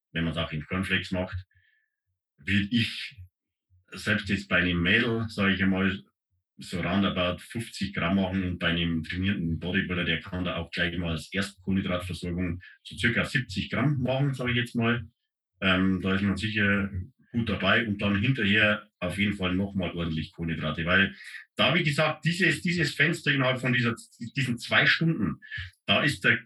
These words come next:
Körper extrem, äh, sensibel, dass er halt, äh, Gly-, äh, Glykogen gut einlagert wieder und das sollte man sich auch zunutze machen. Also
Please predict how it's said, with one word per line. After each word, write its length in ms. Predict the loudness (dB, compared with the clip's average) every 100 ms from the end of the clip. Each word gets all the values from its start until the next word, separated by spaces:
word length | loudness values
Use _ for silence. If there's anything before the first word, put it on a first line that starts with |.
| _
Körper 600 | 2 2 4 4 4 4
extrem, 880 | 0 -2 -4 0 4 4 6 4 2 -4
äh, 360 | -12 -14 -14 -4
sensibel, 540 | 0 0 2 0 2
dass 180 | 2 2
er 60 |
halt, 280 | 0 0 -2
äh, 100 | -4
Gly-, 140 | -2 0
äh, 200 | 2 2
Glykogen 640 | 0 0 2 4 4 2
gut 200 | -2 0
einlagert 580 | 2 2 2 2 0 0
wieder 340 | 2 2 2 -4 -18 -20 _
und 200 | -2 -2
das 200 | -2 -2
sollte 260 | -2 0
man 180 | 2 2
sich 280 | 0 -2 -2
auch 200 | -4 -4
zunutze 460 | -4 0 0 0 -2
machen. 240 | -2 -2
Also 340 | -2 0 0